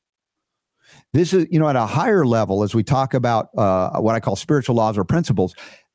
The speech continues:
this is the dilemma of the healer. Someone who genuinely is invested in healing and may have the capacity and figured out the ability of how to take away suffering, whether it be laying on of hands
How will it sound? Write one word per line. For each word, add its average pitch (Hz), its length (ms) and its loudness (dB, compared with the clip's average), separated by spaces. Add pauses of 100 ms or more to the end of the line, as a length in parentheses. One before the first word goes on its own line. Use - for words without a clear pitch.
(260)
this 147 220 0
is 190 120 -4
the 196 100 2
dilemma 135 400 0
of 117 160 0
the 110 80 2
healer. 113 420 0 (1120)
Someone 202 220 2
who 156 100 4
genuinely 190 640 0
is 135 120 2
invested 139 440 0
in 120 100 2
healing 135 320 2 (220)
and 120 200 2
may 214 220 2
have 160 300 2
the 127 80 0
capacity 143 540 0
and 117 100 0
figured 143 220 0
out 147 140 0
the 113 80 0
ability 139 340 2
of 101 100 -2
how 135 160 -2
to 170 80 0
take 135 260 -2
away 107 220 0
suffering, 127 560 -4
whether 113 180 2
it 110 80 -2
be 113 140 2
laying 135 300 0
on 143 180 0
of 117 80 -4
hands 135 480 0